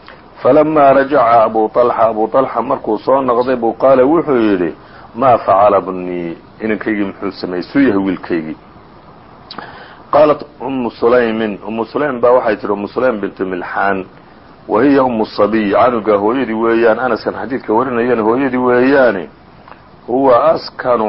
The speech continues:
ما كان"، si uu ahaado markuu ugu deganaa weeyo. Maanta hadda unbuu ugu degan yahay. Marka iyadu deganadii waxay ka wadaa, ee, geeri iyo dhaqdhaqaaq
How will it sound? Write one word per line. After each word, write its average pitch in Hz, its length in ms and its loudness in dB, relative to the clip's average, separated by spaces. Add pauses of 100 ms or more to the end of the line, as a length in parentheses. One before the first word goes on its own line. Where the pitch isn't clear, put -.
(140)
ما 95 260 2
كان"، 87 480 -6 (520)
si - 240 -6
uu 120 220 2
ahaado 110 440 4
markuu 117 320 -4
ugu 123 120 -6
deganaa 92 600 -2
weeyo. 82 340 -4
Maanta 117 480 -6
hadda 170 260 -4
unbuu 104 240 -4
ugu 95 120 -4 (120)
degan 85 360 -6
yahay. 73 180 -10 (460)
Marka 175 220 -2
iyadu 156 260 2
deganadii 143 560 2
waxay 170 320 4
ka 175 160 2
wadaa, 165 580 4 (500)
ee, 135 440 4
geeri 147 480 -2
iyo 180 140 -4
dhaqdhaqaaq 151 520 0